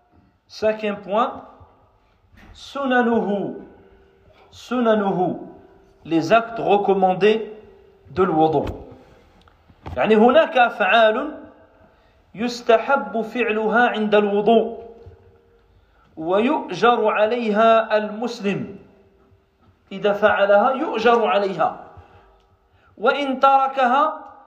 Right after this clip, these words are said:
فلا حرج عليه، يعني وضوءه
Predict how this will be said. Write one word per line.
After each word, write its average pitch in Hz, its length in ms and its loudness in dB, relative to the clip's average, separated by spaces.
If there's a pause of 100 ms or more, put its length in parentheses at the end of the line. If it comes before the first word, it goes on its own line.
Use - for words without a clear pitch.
(160)
فلا 220 340 4
حرج 226 440 0
عليه، 170 380 -4 (920)
يعني 147 180 -14
وضوءه 220 800 -4